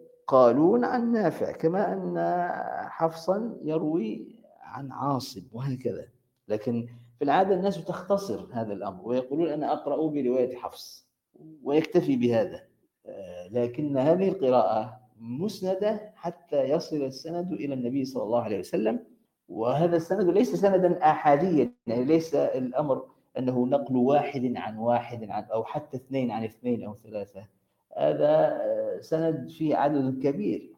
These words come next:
آه، من الناس. آه، كما ذكرت، في عصر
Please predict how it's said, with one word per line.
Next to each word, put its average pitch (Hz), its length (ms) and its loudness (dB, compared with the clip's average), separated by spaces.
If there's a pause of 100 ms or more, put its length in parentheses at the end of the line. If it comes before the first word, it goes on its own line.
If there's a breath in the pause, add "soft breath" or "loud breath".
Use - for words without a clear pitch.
(300)
آه، 95 400 -10
من 104 120 -12
الناس. - 640 -14 (340)
آه، - 460 -4 (260)
كما 190 420 2
ذكرت، 127 400 0
في 127 140 -2
عصر 139 460 -2